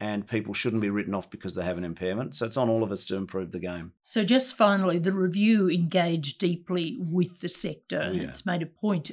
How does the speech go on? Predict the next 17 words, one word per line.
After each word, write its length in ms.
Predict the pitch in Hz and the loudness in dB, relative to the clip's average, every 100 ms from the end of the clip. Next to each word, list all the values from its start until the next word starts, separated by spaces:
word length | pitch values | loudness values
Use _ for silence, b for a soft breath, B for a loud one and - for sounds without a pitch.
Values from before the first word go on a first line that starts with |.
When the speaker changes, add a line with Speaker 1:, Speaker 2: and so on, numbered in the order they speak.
| - | -8
Speaker 2:
of, 120 | 139 _ _ _ - | -10 _ _ _ -12
Speaker 1:
Yeah. 240 | 180 156 | -8 -4
Speaker 2:
uh, 200 | 180 170 214 | -4 -6 -6
saying 400 | - 190 175 165 | 2 4 4 0
that 240 | 156 151 | -2 -2
and 180 | 160 160 | -4 -4
outlining 800 | - 175 175 165 165 160 160 160 | -4 -4 -4 -4 -4 -4 -4 -2
that. 320 | 170 165 165 - B B | 0 -2 -4 -12 B B
What 260 | 220 294 | 4 4
sort 260 | - 349 269 | 4 2 2
of 120 | 175 | 2
reaction 720 | 190 175 180 185 - 190 170 | 2 4 2 0 -2 0 -2
are 160 | - 185 | -2 0
you 240 | 165 170 | 0 0
getting 520 | 156 180 170 160 147 170 | 0 2 2 0 -2 2
in 160 | |
the 80 | 180 | 2